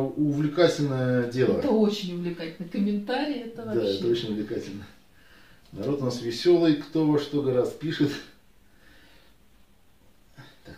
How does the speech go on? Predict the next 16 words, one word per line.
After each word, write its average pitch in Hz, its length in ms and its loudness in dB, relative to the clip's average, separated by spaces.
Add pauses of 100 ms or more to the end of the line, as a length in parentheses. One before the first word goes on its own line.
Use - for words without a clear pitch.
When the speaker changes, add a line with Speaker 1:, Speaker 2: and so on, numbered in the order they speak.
Speaker 1:
ты 113 100 -16
держишь 123 320 -4
ногу, 85 220 -10
стопу. - 340 -16 (220)
А, 104 140 -12
у - 60 -12
тебя - 160 -16
передняя 101 380 -8
часть 110 260 -14
вот - 140 -20
эта, 82 200 -12
да? - 60 -10 (1200)
Где-то 104 220 -10
у 107 40 -10
тебя 107 180 -8
жёстко. 107 340 -10